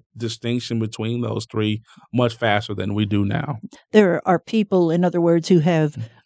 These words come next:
Speaker 2: firm ideologies that don't serve the criminal justice ser-, system well, and then there are people who would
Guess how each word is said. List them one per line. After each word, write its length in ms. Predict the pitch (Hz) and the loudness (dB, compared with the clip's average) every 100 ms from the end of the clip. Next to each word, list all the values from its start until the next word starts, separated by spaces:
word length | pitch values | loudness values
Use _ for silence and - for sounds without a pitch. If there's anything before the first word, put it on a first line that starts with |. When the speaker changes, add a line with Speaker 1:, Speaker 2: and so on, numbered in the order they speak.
| - | -4
Speaker 2:
firm 380 | - 254 214 | 4 4 4
ideologies 880 | 196 202 180 165 175 175 165 131 135 | 0 0 0 0 2 0 -2 -4 -4
that 180 | 180 - | -2 2
don't 260 | 190 190 - | 2 2 0
serve 460 | - 226 180 156 | 2 4 4 2
the 80 | 156 | -4
criminal 400 | - 190 156 151 | 0 2 4 2
justice 400 | 165 151 - 139 | 0 -2 -2 -4
ser-, 240 | 156 143 127 | 0 0 -2
system 460 | - - 165 - 151 | -6 0 0 2 0
well, 240 | 147 143 | 4 4
and 160 | 165 185 | 4 4
then 180 | 208 214 | 4 2
there 160 | 185 | 2
are 100 | 170 | 2
people 560 | - - 220 202 190 - | 0 0 0 2 2 2
who 280 | - 190 175 - - - - _ _ - | 4 6 6 4 -16 -20 -20 _ _ -14
would 680 | 220 226 226 247 269 247 | -12 -2 2 6 6 4